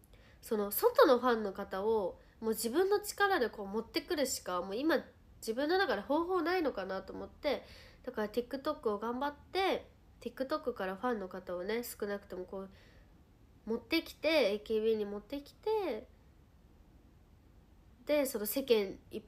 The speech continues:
般にも藤園レイっていう名前をね、あの、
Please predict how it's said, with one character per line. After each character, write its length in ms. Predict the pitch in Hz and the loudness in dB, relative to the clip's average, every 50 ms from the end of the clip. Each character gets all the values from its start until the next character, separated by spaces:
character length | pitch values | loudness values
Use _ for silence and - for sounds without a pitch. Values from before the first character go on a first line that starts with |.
| - | -6
般 140 | - 208 202 | -4 -4 -2
に 160 | 202 208 220 | -2 -2 -4
も 260 | 233 262 294 285 247 220 | -2 0 0 2 0 0
藤 240 | - 214 - 196 | -2 -4 -10 -10
園 220 | - 214 202 202 196 | -8 -8 -8 -6 -6
レ 100 | 208 202 | -6 -6
イ 40 | 196 | -6
っ 20 | |
て 140 | 196 - 196 | -8 -10 -10
い 20 | 190 | -8
う 60 | 190 | -8
名 120 | 190 190 | -8 -8
前 220 | 190 190 190 190 190 | -6 -6 -6 -6 -6
を 140 | 190 190 | -6 -4
ね、 260 | 196 226 262 277 - - - - - - - - - - - - - - - - - - - - - - - - - - - - - - - - - - - - - - - - - - - - - - - - - - - | -4 -4 -4 -4 -6 -12 -20 -20 -20 -20 -20 -20 -20 -20 -20 -20 -20 -20 -20 -20 -20 -20 -20 -20 -20 -20 -20 -20 -20 -20 -20 -20 -20 -20 -20 -20 -20 -20 -20 -20 -20 -20 -20 -20 -20 -20 -20 -20 -20 -20 -20 -20 -20 -14 -12
あ 180 | 196 190 190 | -10 -8 -8
の、 420 | 190 190 - 208 - - 101 - | -8 -8 -10 -10 -10 -10 -12 -14